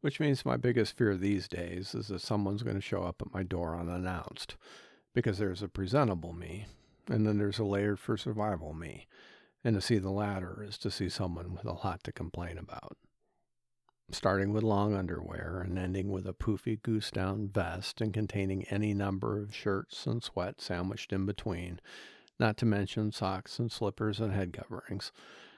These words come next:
I'm less a man than a Dapper Dan doll wearing all the clothes.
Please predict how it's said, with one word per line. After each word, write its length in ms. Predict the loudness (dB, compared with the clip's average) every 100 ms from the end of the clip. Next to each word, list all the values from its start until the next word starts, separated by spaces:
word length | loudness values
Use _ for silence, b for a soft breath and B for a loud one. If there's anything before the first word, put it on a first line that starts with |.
| B B
I'm 140 | 0 4
less 240 | 4 4
a 80 | 4
man 480 | 4 4 2 0 -2
than 160 | -2
a 60 | -2
Dapper 400 | 0 0 0 -2
Dan 340 | 0 2 2
doll 380 | 0 -4 -6 -4
wearing 360 | -4 -2 -2 -2
all 320 | -2 -2 -2
the 80 | -6
clothes. 560 | -10 -10 -10 -8 -10